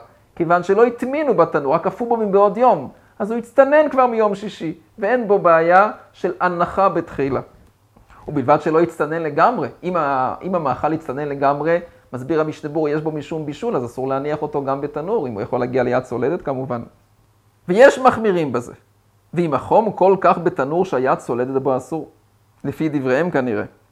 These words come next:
וכל הדברים, עוב-, אומר, עובר הרמו לדבר נוסף. כל הדברים שאסור לעשות מדברים אלו, אסור לומר לאינו יהודי לעשות.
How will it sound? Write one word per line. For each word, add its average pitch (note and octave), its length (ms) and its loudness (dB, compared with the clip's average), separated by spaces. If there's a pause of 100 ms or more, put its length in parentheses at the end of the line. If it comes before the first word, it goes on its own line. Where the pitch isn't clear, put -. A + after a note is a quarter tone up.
(720)
וכל F#3+ 340 8
הדברים, A#3+ 640 6
עוב-, E3 260 0
אומר, G3 260 0
עובר F#3 280 4
הרמו G#3 340 6
לדבר F3 380 4
נוסף. - 560 -4 (180)
כל A#3+ 380 10
הדברים A3+ 480 4
שאסור A3+ 540 2
לעשות A3+ 440 6
מדברים A3 480 0
אלו, A3+ 480 6
אסור F#3 340 2
לומר G3 360 6
לאינו A3 460 4
יהודי A3 380 0
לעשות. G#3+ 640 2